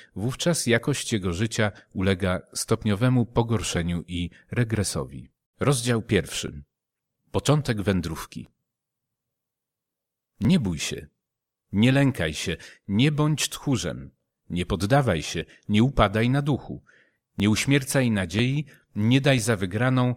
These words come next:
Nie zamykaj się w sobie. Nie załamuj się. Bądź sobą.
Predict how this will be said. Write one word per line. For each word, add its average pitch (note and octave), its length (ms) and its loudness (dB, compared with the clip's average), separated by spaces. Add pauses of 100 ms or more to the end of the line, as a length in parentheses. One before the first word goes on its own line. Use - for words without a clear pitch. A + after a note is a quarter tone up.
(200)
Nie B2+ 200 4
zamykaj C3+ 480 2
się - 160 -2
w - 60 -6
sobie. C2 420 -4 (360)
Nie G2 220 0
załamuj G#2+ 500 4
się. - 280 -12 (600)
Bądź E3 640 2
sobą. D#2 560 -2